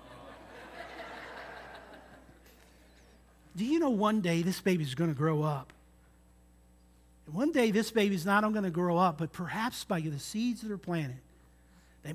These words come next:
by the Umasindes." What do you have, about ten girls now? Five girls. And you know what they've been praying? I know this. I know this for a fact. You know what I,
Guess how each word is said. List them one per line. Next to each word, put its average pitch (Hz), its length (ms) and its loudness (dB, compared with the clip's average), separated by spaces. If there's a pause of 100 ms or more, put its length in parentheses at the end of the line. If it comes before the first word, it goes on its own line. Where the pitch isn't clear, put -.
(120)
by 180 300 -2
the 143 100 -8
Umasindes." 170 960 -4 (1000)
What 190 120 -2
do 180 60 -2
you 165 60 0
have, 170 100 -4
about 139 160 -8
ten 185 180 -4
girls 180 300 -4
now? 185 240 -6 (1500)
Five 214 320 10
girls. 165 440 2 (2000)
And 220 160 4
you 220 120 2
know 294 80 6
what 277 180 4
they've 254 180 2
been 220 140 2
praying? 214 400 2
I 214 140 8
know 208 200 4
this. 156 320 -4
I 240 60 4
know 294 140 2
this 262 160 -2
for 254 120 -2
a 196 60 0
fact. 151 420 -4
You 196 60 -4
know 254 80 0
what 294 100 2
I, 269 120 2